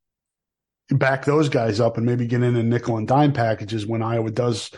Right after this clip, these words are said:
sub packages. But I think getting a veteran quarterback makes a whole lot of sense to me.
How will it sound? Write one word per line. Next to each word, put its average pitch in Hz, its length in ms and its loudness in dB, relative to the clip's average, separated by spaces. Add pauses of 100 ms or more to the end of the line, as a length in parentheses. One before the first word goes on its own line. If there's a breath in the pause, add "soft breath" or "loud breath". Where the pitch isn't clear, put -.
(180 loud breath)
sub 151 340 0
packages. 107 560 -2
But 90 300 -6 (280 loud breath)
I 139 80 2
think 165 220 2
getting 175 220 4
a 147 40 4
veteran 135 440 2
quarterback 120 520 0
makes 117 220 0
a 107 60 -4
whole 120 240 0
lot 110 180 0
of 98 60 -6
sense 98 360 -6
to - 80 -12
me. 92 280 -14